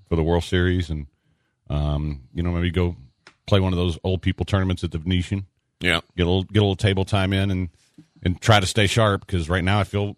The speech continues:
Speaker 1: as good about my game as I ever have. So, um, I'd like to get there and do something, but I, I just,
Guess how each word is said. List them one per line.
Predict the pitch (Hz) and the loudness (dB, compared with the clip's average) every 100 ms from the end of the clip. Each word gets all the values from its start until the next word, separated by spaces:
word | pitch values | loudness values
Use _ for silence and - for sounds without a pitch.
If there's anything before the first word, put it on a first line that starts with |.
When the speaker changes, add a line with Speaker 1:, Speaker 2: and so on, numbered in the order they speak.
| - | -8
Speaker 1:
as | 92 | -6
good | 92 107 | 0 0
about | 98 92 | 2 0
my | 92 | 0
game | 92 101 | 2 2
as | 92 | 2
I | 95 | 2
ever | 98 | 2
have. | 92 107 90 | 2 2 0
So, | - 90 85 85 _ _ _ - _ - | -2 -4 -2 -6 _ _ _ -20 _ -4
um, | 76 78 78 80 67 - - | 0 2 0 -4 -10 -12 -6
I'd | |
like | 87 90 | 0 0
to | - | -2
get | 85 | 0
there | 90 | 0
and | 85 | 2
do | 98 | 0
something, | - 73 78 | 0 -4 -2
but | 82 | 2
I, | 87 87 71 | 4 4 2
I | |
just, | 80 78 - | -2 -6 -10